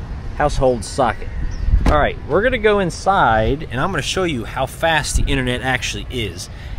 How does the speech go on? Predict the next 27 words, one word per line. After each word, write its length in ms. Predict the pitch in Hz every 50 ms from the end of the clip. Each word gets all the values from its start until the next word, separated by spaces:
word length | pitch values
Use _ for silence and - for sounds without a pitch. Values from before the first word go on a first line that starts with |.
| - -
Now, 400 | 123 131 131 127 113 85 80 - - - - - - - - - -
the, 840 | - - 120 135 135 139 139 139 139 139 139 143 143 143 139 139 131 - - - - - - - - - - - - - - - - - - - -
the 60 | -
campground 600 | - - - 247 262 240 - - 165 165 160 -
has 840 | - - - - 185 190 180 147 123 113 107 107 - - - - - -
its 200 | 127 - - -
own 240 | - 151 151 139
Wi-Fi, 680 | 120 113 131 139 147 156 147 - - 113 104 101 101 -
but 380 | - - - 175 170 156 - - - - -
it 80 | - -
is 220 | - - - -
so 160 | - - -
slow, 640 | - - - - - - - - - 113 110 107 107 107 - - - - - -
it 60 | 120
won't 180 | 131 156 165 160
even 240 | 147 139 139 123 113
give 160 | 151 147 143
me 240 | 151 147 143 143 123
one 420 | 113 - 107 127 143 139 131 120
megabit 440 | 123 131 139 135 135 123 131 127 110
a 60 | 101
second. 440 | - - - 147 135 - - 82 - - - - - - - - - - - - -
And 320 | - - - - 120 131 147
as 180 | 165 170 156
you 60 | 175
can 200 | 165 - 156 135
see 720 | 131 - - - - 247 262 240 196 151 135 131 139 175